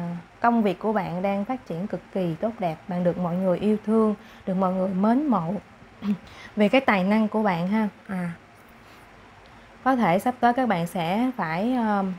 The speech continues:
<clears throat> tham dự những cái buổi tiệc, ờ, vinh danh,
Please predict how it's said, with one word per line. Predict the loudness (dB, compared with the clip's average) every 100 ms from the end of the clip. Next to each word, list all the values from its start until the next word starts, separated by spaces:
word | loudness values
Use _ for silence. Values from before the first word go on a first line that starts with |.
| -12 -8
<clears throat> | -6 -6 -14 -10
tham | 0 4
dự | 4 4
những | 2 -2
cái | -2
buổi | -2
tiệc, | 0 -2 -2 -8 -10
ờ, | -8 -6 -8 -10 -14 -20 -20 -2
vinh | 2 4 4
danh, | 4 2